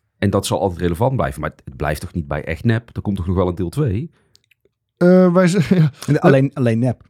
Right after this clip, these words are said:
Speaker 1: Ja, alleen nep.
Speaker 2: <laughs>
Speaker 1: Nep, ja.
Speaker 2: Nou, die, die, die, die vraag ligt er wel vanuit de uitgever ook. Eh,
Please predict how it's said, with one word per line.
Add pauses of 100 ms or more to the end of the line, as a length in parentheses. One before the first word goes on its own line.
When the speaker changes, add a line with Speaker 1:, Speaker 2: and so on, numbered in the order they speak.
(320)
Speaker 1:
Ja,
alleen
nep. (140)
Speaker 2:
<laughs>
Speaker 1:
Nep,
ja. (320)
Speaker 2:
Nou,
die,
die,
die,
die
vraag
ligt
er
wel
vanuit
de
uitgever
ook.
Eh,